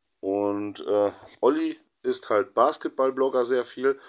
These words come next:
Der hat auch viele Nerd-Sachen gemacht in den letzten Jahren, aber der Olli hat anders krass sehr viel kreative Dinge getan. Und das erzählt euch am besten Olli selber.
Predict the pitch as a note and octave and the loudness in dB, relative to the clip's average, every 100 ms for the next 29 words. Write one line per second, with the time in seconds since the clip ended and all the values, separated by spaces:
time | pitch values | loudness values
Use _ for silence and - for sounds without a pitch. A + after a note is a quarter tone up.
0 | - - - A2+ A2 - C3 A#2 A#2 D3 | -20 -8 2 4 4 -4 0 2 6 4
1 | D3+ D3 C3 C3 B2+ B2+ A#2+ A#2 A2+ A2+ | 6 4 4 0 -2 -2 -2 -4 -2 -2
2 | A2+ - A#2 A#2 A#2 G2+ G2+ G#2+ A2 A#2 | -4 -6 -2 0 0 0 0 2 2 2
3 | A#2 A2+ - - - - - _ - D3 | 0 0 -6 -20 -20 -20 -20 _ 2 4
4 | D3 B2 - - C#3 C3+ C3 C3+ B2+ B2+ | 6 4 2 0 2 2 4 4 4 -4
5 | A#2 C3+ B2 A2+ C3 A#2 A2+ C3+ A2 G2 | -4 2 2 2 -4 -8 -4 -2 -4 -6
6 | F#2+ A2+ A2+ D3 - - - - - G#2+ | -8 -2 0 -2 -6 -18 -20 -16 -4 2
7 | G#2+ G#2 A2+ - C3+ - A2 A2 A2+ A2 | 2 2 -2 0 0 0 -2 0 0 0
8 | A#2+ - A2+ G#2+ A#2+ B2 G#2+ C3 | -4 -2 -2 2 4 4 4 4